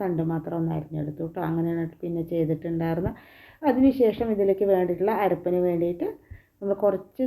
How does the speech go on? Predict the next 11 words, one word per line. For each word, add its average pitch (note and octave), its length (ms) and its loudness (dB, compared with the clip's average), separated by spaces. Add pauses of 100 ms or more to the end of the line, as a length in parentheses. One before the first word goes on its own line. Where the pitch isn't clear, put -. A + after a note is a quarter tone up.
(100)
തേങ്ങ F3+ 260 4 (100)
ചിരകിയെടുക്കുന്നുണ്ട് D#3+ 880 0
കേട്ടോ. F3+ 220 -2 (380)
അപ്പോൾ F#3+ 180 2 (140)
കുറച്ച് F#3+ 280 -2 (100)
തേങ്ങ, E3 180 2 (100)
ഒരു F#3+ 160 4
മൂടിയുടെ F#3 400 2 (460)
മുക്കാൽ A#3 320 0
ഭാഗം F#3+ 260 4
നമ്മൾ E3+ 160 0